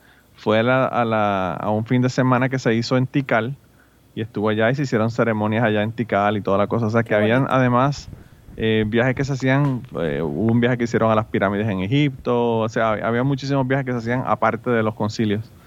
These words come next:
Speaker 1: Pero en los concilios yo cono-, yo conocía la mayor partida, la mayor cantidad de miembros porque siempre iban entre trescientos y seiscientas personas.
Speaker 2: Ah, sí, un montón.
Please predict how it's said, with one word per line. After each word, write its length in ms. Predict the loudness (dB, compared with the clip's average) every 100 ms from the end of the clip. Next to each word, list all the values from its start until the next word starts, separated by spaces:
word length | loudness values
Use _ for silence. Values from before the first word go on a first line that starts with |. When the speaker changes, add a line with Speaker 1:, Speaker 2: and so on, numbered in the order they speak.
| -20 -20 -20 -20 -6
Speaker 1:
Pero 140 | 0 0
en 20 |
los 100 | 0
concilios 320 | -4 -4 -2
yo 80 | -2
cono-, 220 | -4 -4
yo 120 | -4 -2
conocía 280 | -2 0
la 120 | 2 2
mayor 240 | 2 0
partida, 460 | -2 -2 0 0 -2
la 160 | -2 -2
mayor 220 | 0 0
cantidad 340 | 0 2 2 4
de 120 | 2
miembros 300 | 2 2 0
porque 400 | -2 -2 0 0 -4 -18 -20 -20 _ _
siempre 420 | -12 -2 0 2 2
iban 160 | 2
entre 720 | 2 0 2 2 2 0 0 -2
trescientos 720 | 0 0 0 0 0 2 0
y 60 | 2
seiscientas 380 | 0 0 -4 -4
personas. 560 | -4 -2 -2 -4 -12 -8
Speaker 2:
Ah, 160 | -8 -6
sí, 120 | -8
un 120 | -8
montón. 320 | -8 -10 -8